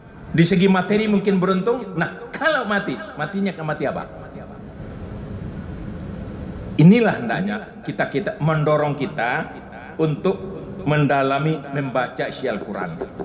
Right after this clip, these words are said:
Jadi Al-Quran bukan pasif. Dengan prinsip semakin mendorong, "Oh, oh iya, bagaimana kata Quran? Oh iya, bagaimana kata Quran?" Sehingganya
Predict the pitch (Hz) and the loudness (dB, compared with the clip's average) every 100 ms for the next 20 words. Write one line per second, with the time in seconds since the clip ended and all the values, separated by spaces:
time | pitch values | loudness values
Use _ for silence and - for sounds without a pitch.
0 | - - - - - - - - - - | -6 -6 -4 -4 -6 -10 -12 -12 -12 -12
1 | - - - - - - - - - 151 | -12 -10 -8 -6 -6 -6 -6 -4 0 2
2 | 160 170 160 170 185 160 156 156 - 170 | 4 2 2 2 2 2 0 -2 -4 -4
3 | - - - 139 147 220 208 - 214 185 | -6 -10 -2 0 2 2 0 0 2 2
4 | 202 185 175 175 220 240 - 147 139 117 | 2 2 2 2 2 0 -2 -2 0 0
5 | - 156 190 202 208 185 170 165 - 160 | -2 0 2 4 2 0 -4 -4 -6 -2
6 | 143 - 240 - - 160 151 139 156 170 | -2 0 0 0 0 0 2 2 2 2
7 | 147 139 - 113 113 107 87 - - - | 0 -4 -4 -4 -2 -2 -4 -10 -16 -8
8 | - 101 175 214 147 | -2 2 2 2 0